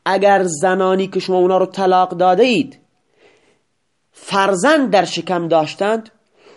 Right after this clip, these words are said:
اونها رو انفاق بدهید تا زمانی که وضع حمل می‌کنند. در آیه اومده بود اگر فرزند در شکم داشتند خرجشون بدید.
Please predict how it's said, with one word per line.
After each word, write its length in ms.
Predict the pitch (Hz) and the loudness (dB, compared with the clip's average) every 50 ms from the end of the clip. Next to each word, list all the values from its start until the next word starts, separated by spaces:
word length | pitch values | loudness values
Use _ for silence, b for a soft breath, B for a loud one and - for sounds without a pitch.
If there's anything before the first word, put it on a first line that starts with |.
| b b - | b b -2
اونها 640 | 190 208 214 190 185 190 185 175 226 254 254 247 | 0 2 2 4 2 2 2 4 4 4 4 4
رو 160 | 226 196 - - | 4 2 0 0
انفاق 720 | 190 196 190 190 - - 233 262 294 320 330 320 320 285 | -2 -2 -2 -4 -6 -2 2 4 6 6 4 4 2 -2
بدهید 680 | 269 285 247 269 269 254 277 302 311 320 320 - - - _ _ _ _ | -2 0 2 2 2 4 4 2 2 2 0 -2 -4 -10 _ _ _ _
تا 200 | - 196 214 214 | 0 2 2 2
زمانی 600 | 180 160 165 156 156 170 190 208 226 226 233 240 233 | 2 0 -2 -2 -2 0 0 0 0 0 0 -2 -4
که 460 | 233 - 240 240 254 269 277 269 277 - - _ _ _ _ _ _ _ _ _ _ _ _ _ _ _ _ _ _ _ _ _ _ _ _ _ _ _ _ _ - | -4 -2 0 2 4 4 4 2 0 -6 -20 _ _ _ _ _ _ _ _ _ _ _ _ _ _ _ _ _ _ _ _ _ _ _ _ _ _ _ _ _ -6
وضع 320 | 127 147 156 135 139 - 147 | -2 -2 -2 -2 -4 -6 -8
حمل 340 | - - 180 170 131 104 95 | -6 -4 -4 -4 -4 -4 -6
می‌کنند. 460 | 98 95 - - 131 135 _ _ _ _ _ b b b b b b 135 | -8 -12 -16 -18 -20 -20 _ _ _ _ _ b b b b b b -4
در 160 | 156 156 156 | -2 -2 0
آیه 240 | 147 156 165 196 208 | 0 0 2 2 2
اومده 280 | 185 175 180 185 214 | 2 2 0 0 -2
بود 240 | 226 247 - - B B B B B _ - | -2 -2 -4 -6 B B B B B _ -6
اگر 380 | - 311 311 156 202 262 277 240 | -2 -2 0 2 2 2 2 2
فرزند 560 | - 165 165 165 160 151 160 156 151 151 147 | -2 -2 -4 -4 -4 -4 -4 -2 -2 -2 -2
در 120 | 147 147 | -2 -2
شکم 440 | 143 - - 151 - 156 139 147 147 | -4 -4 -10 -8 -6 -4 -4 -2 -2
داشتند 400 | 151 143 135 135 - 285 294 - | -2 -2 -2 -2 0 -2 -2 -2
خرجشون 600 | - - 151 131 131 110 120 117 - 127 113 117 | -2 -6 -4 -4 -4 -6 -8 -10 -8 -6 -6 -6
بدید. 340 | 117 120 120 120 117 - | -6 -6 -8 -8 -10 -12